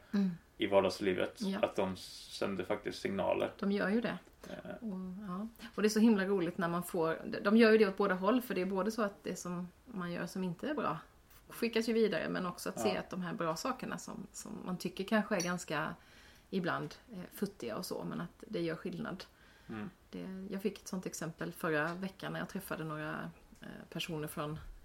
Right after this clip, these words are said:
Speaker 1: eh, samtalscirkeln för nyblivna seniorer som jag leder och som, som berättade om hur det här liksom hade gett ringar på vattnet, att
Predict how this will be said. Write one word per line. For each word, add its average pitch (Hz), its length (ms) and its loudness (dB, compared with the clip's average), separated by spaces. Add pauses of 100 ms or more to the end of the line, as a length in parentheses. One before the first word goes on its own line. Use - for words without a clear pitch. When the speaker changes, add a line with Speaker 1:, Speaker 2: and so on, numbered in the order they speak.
Speaker 1:
eh, 165 80 -10 (100)
samtalscirkeln 160 680 -2
för 156 260 -2
nyblivna 165 540 0
seniorer 170 600 0 (840)
som 180 220 -8
jag 165 120 -4
leder 147 360 -4
och 165 120 -4
som, 170 300 -6
som 196 160 -2
berättade 175 440 -2
om 160 120 -2
hur 160 220 0
det 165 60 -2
här 165 200 -2
liksom 165 240 -6
hade 170 180 -6
gett - 460 -8 (160)
ringar 180 280 4
på - 140 -4
vattnet, - 540 -4
att - 320 -12